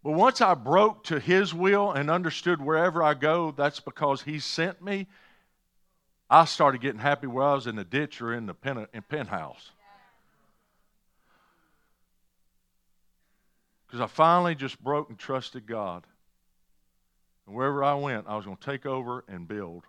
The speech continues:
whatever he wanted to build. I don't care if I was a janitor, ditch digger, or,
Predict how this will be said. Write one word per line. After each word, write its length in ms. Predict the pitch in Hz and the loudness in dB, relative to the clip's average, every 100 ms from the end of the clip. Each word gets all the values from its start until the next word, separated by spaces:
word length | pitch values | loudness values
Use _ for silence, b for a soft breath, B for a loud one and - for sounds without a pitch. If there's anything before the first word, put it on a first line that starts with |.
| _ | _
whatever 400 | 90 95 104 98 | -16 -14 -12 -12
he 120 | 101 | -14
wanted 320 | 95 95 92 82 | -14 -14 -16 -18
to 40 | |
build. 260 | 80 76 _ _ _ _ _ _ _ _ _ _ | -20 -20 _ _ _ _ _ _ _ _ _ _
I 60 | 107 | -10
don't 140 | 113 | -8
care 100 | 120 | -10
if 60 | 104 | -10
I 80 | 98 | -10
was 100 | 85 | -12
a 60 | |
janitor, 520 | 78 110 117 107 110 95 _ _ 80 | -12 -12 -12 -14 -20 -20 _ _ _
ditch 260 | 117 - - | -12 -12 -12
digger, 400 | 101 104 107 - b b b b _ | -10 -10 -14 -16 b b b b _
or, 340 | 92 92 73 | -16 -16 -16